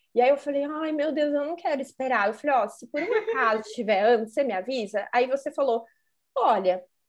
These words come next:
Speaker 1: eu vou ver e te falo." Aí depois de um tempo você falou, "Achei uma turma que, que você ainda quer fazer intensivo?" Eu falei, "Quero."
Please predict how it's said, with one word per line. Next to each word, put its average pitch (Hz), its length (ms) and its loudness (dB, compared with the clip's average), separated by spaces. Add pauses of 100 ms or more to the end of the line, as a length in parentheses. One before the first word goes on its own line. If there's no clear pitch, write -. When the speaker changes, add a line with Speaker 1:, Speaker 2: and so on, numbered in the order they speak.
(240)
Speaker 1:
eu 392 140 0
vou 415 220 2
ver 359 140 4
e 392 100 0
te 440 160 0 (100)
falo." 254 420 4 (160)
Aí 339 160 4
depois 320 360 4
de 370 80 2
um 339 80 2
tempo 330 200 2
você - 140 -2
falou, 370 220 4
"Achei 415 340 2
uma 415 220 4
turma 370 520 4
que, 349 140 2
que - 460 0
você - 140 -4
ainda 320 260 4
quer 294 160 2
fazer 277 260 4
intensivo?" 285 600 2
Eu 277 60 -4
falei, 262 280 0 (120)
"Quero." 254 400 0